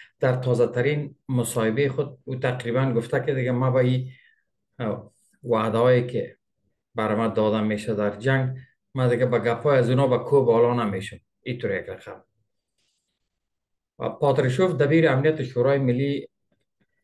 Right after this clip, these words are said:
ر-، دبیر شورای امنیت ملی روسیه، بر اولین بار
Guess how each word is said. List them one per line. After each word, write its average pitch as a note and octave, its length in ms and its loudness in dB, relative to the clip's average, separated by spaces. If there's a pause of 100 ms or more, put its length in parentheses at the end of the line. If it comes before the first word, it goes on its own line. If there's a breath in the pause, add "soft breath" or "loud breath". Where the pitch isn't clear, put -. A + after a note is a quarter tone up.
(220)
ر-، A2 540 -6 (120)
دبیر C#3+ 440 2
شورای C3 440 0
امنیت B2+ 400 0
ملی A#2 460 2
روسیه، D3+ 580 0 (580 loud breath)
بر A#2 200 -2
اولین A#2 440 0
بار D#3+ 340 0